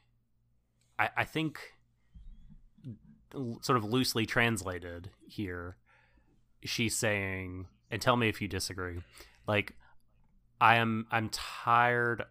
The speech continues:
of being exhausted by holding on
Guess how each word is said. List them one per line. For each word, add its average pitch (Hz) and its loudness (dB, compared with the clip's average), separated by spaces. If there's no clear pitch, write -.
of 98 -2
being 117 0
exhausted 101 -2
by 95 2
holding 104 -2
on 107 2